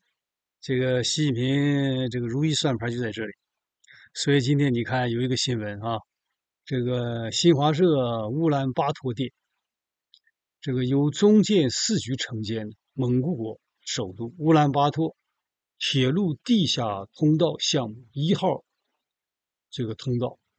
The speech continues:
十四号举行通车仪式，仪式。你看国家经济这么困难哈，还帮助他建这个铁路，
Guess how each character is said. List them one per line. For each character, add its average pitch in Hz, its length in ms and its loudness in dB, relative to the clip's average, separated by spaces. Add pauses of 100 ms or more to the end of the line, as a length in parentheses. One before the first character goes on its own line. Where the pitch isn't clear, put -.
(840)
十 - 240 0
四 180 200 0
号 123 180 2
举 - 180 -8
行 117 240 -4
通 185 300 6
车 147 180 -2
仪 110 220 -4
式， - 240 -2 (100)
仪 110 140 -12
式。 117 260 -10 (480)
你 113 100 -8
看 110 160 -8
国 147 180 0
家 147 140 2
经 151 180 4
济 127 60 2
这 147 100 2
么 123 80 0
困 110 220 -4
难 104 100 -10
哈， 107 220 -8 (420)
还 139 140 0
帮 151 180 4
助 123 100 -2
他 127 200 -4
建 135 260 0
这 117 80 -2
个 117 80 -2
铁 107 220 -10
路， 117 180 -10